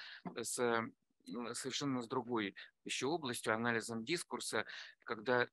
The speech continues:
э, нужно, нужно понять, э, работа с пропагандой, например. То есть по-, как, э, всякие маркеры вранья в тексте. Именно, именно здесь уже вранья, конечно, а не, а не т-, альтерна-, а не просто альтернативной точки зрения.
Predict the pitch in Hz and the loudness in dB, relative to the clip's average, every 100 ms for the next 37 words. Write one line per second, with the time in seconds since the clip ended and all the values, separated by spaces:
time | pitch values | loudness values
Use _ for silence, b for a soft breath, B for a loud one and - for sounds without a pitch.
0 | - 120 117 117 120 120 139 135 131 135 | -4 -4 -2 -2 -4 -2 0 0 -2 -2
1 | 127 123 131 131 160 - - B B B | -2 0 2 2 0 -4 -8 B B B
2 | _ - - 120 135 156 175 - - 131 | _ -8 -2 0 2 0 -2 -6 -8 -4
3 | 120 113 113 101 90 90 - 98 95 95 | -4 0 0 -2 -6 -10 -12 -10 -8 -8
4 | 120 - 139 143 160 156 - - - - | -10 2 2 4 -2 -4 -8 -10 -8 -8
5 | - 151 - 131 139 - 120 117 117 123 | -6 -6 -2 2 0 0 -4 -2 0 0
6 | 117 92 - - - - 113 117 120 123 | -2 -6 -6 -10 -10 -10 -6 -4 -4 -2
7 | 151 135 117 - 107 117 113 110 90 87 | -2 -2 -2 -4 -4 -4 -2 -2 -4 -8
8 | - 87 - - 95 - 98 98 101 104 | -16 -16 -14 -8 -6 -6 -4 -2 -2 -2
9 | 95 - - 110 - 104 107 120 120 127 | -4 -8 -6 -4 -2 0 0 2 2 4
10 | 117 - 92 92 90 95 - 92 90 95 | 2 2 -2 -2 -4 -4 -6 -10 -8 -8
11 | - 101 95 90 90 | -6 -6 -6 -4 -6